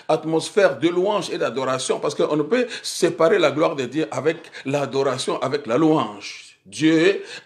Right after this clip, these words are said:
habite au milieu des louanges de son peuple Israël. Do you understand what I'm saying to you ? Et quand l'arche va, va, va venir, ils poussèrent les cris et les ennemis, ils ont entendu les cris et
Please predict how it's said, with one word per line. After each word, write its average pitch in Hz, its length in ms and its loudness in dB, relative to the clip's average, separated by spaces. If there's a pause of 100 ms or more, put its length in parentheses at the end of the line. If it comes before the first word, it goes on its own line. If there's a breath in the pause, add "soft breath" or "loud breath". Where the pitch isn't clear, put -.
habite 143 540 0
au 147 100 -4
milieu 147 340 -2
des 131 100 -6
louanges 143 560 -2
de 120 80 -6
son 117 180 -8
peuple 123 340 -2
Israël. 104 500 -6 (200 loud breath)
Do 117 140 -4
you 233 220 4 (120)
understand 143 520 0
what 120 120 -2
I'm 104 140 -8
saying 104 240 -8
to 113 120 -8
you ? 120 60 -8
Et - 80 4
quand 302 220 0
l'arche 208 580 -2 (380 loud breath)
va, 143 500 0 (140 loud breath)
va, 147 400 -2 (100)
va 165 240 2
venir, 170 560 0 (180 loud breath)
ils 147 200 -2
poussèrent 175 320 -2
les 151 140 0
cris 196 240 -4 (180 loud breath)
et 214 300 8
les 170 520 2
ennemis, 214 540 -2
ils 214 340 -2
ont 220 220 4
entendu 180 500 -2
les 180 220 0
cris 226 440 2 (220 loud breath)
et 190 80 6